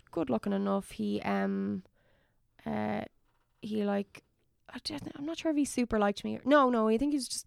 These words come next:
liked, uh, swiped right, and I matched on it. So I was like, "Hey, how's it going?" He's like, "Oh, you know, just really bored swiping right on whoever comes up." And, like, I'll s-, like, and then, like, we'll continue the conversation,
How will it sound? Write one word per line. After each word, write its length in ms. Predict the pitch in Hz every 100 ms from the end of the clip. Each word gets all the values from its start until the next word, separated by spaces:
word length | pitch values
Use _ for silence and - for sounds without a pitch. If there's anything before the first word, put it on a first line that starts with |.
| -
liked, 320 | 214 202 - -
uh, 200 | 85 85 - _ - - -
swiped 340 | - 214 196
right, 120 | - 175
and 80 |
I 200 | 208 208 -
matched 300 | 208 208 -
on 80 | -
it. 80 | -
So 80 | 277
I 40 |
was 40 | 285
like, 140 | - - - -
"Hey, 180 | 294 269
how's 140 | 233
it 20 | -
going?" 180 | 220 226
He's 120 | 226
like, 160 | 220
"Oh, 320 | 202 269 254 247
you 160 | 247
know, 200 | 226 214
just 300 | 214 277 -
really 280 | 226 220 208
bored 540 | - 214 208 202 202
swiping 420 | - 214 202 202 202
right 300 | 196 202 202
on 140 | 196
whoever 380 | 190 196 196 202
comes 320 | - 196 196
up." 280 | 196 185 - - - -
And, 60 | 233
like, 120 | 233
I'll 60 | 277
s-, 180 | - - -
like, 280 | 269 262 - -
and 120 | 269
then, 280 | 302 311 302
like, 420 | 294 285 - - - _ _ _ _ _ _ _ _ _ _ _ _ _ _ _ _ -
we'll 260 | 254 294
continue 580 | - 277 262 294 320 320
the 100 | 285
conversation, 1000 | - 269 254 - 269 294 - 240 202 -